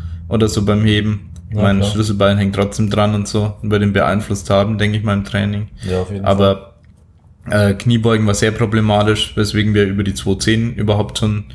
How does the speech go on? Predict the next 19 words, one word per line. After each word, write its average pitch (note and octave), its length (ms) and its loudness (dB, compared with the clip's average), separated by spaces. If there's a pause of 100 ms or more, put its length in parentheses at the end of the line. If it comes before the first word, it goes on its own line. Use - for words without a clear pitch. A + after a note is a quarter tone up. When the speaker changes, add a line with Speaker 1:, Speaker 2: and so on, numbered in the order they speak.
(200)
Speaker 1:
froh A2 300 0
waren. A2 320 2 (680)
Ja, G#2 400 0 (280)
und G2+ 520 0
beim F#2+ 400 0
Bankdrücken G2 540 0
eben F#2 260 -2
auch, F2 400 -4 (260)
dass - 160 -8
da G#2 120 0
die G2 140 0
hundertfünfzig, G#2+ 760 0
glaub A2 220 0
ich, A2 60 -6
so A2+ 100 -6
gut G#2+ 220 -6
ging. A#2 140 0
Speaker 2:
Genau, A2+ 200 4
ja. G#2+ 240 0